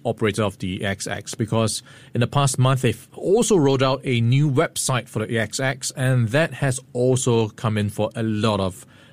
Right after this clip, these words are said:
feedback, negative feedback, a lot of complaints about how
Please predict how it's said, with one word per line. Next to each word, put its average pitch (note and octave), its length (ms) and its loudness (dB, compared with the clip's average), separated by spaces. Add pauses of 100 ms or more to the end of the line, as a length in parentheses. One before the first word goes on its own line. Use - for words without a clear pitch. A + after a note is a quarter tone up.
feedback, C3 640 -2
negative A2+ 600 0
feedback, F2+ 460 -6
a G#2 40 -6
lot A2 80 -4
of G2 100 -8
complaints A2 400 0
about F#2+ 200 -6
how G#2+ 300 0